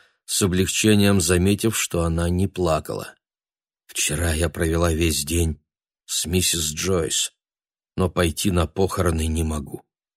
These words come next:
Просто не могу". "Не нужно, мама". Гай взглянул на часы.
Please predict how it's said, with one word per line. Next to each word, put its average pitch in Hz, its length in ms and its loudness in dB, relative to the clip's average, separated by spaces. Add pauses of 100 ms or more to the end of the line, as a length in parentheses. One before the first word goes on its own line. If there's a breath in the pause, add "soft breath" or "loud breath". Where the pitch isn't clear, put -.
(140)
Просто 110 560 6
не 92 160 4
могу". 82 340 0 (1040)
"Не 87 220 0
нужно, 82 420 2
мама". 67 320 -10 (1080)
Гай 87 320 2
взглянул 85 580 0
на 82 100 -2
часы. - 540 -4